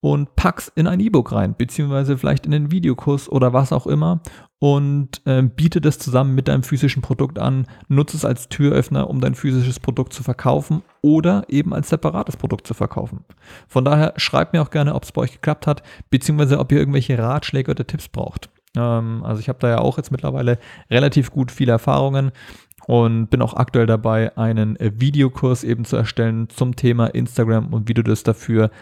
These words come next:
nutzen kannst, um dein Business zu skalieren, beziehungsweise neue Kunden, neue Interessenten zu gewinnen. Und da habe ich eben auch, da werde ich auch, sobald ich den Kurs jetzt dann endlich fertig und online habe,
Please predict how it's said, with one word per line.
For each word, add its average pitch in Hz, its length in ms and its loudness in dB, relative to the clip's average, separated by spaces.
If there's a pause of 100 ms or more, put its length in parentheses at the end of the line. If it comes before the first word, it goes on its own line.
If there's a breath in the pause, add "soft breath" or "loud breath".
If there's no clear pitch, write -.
(160 loud breath)
nutzen 135 460 2
kannst, 127 380 -4
um 117 120 -2
dein 113 400 0
Business 143 360 0
zu 135 100 -2
skalieren, 120 520 0 (280 loud breath)
beziehungsweise 110 380 -2
neue 117 500 2 (460 loud breath)
Kunden, 143 480 -4 (100)
neue 120 260 4
Interessenten 123 520 -2
zu - 120 -4
gewinnen. 123 460 0 (880)
Und 117 80 -2
da 110 60 0
habe 113 140 0
ich 110 60 -2
eben 107 120 2
auch, 113 220 2
da 123 100 0
werde 107 140 0
ich - 120 -4
auch, 113 260 -2
sobald 113 380 0
ich 113 120 -2
den 117 160 -4
Kurs 120 240 0
jetzt - 180 -4
dann 117 80 0
endlich 113 320 -4
fertig 113 340 2
und 123 80 -2
online 123 300 2
habe, 120 300 2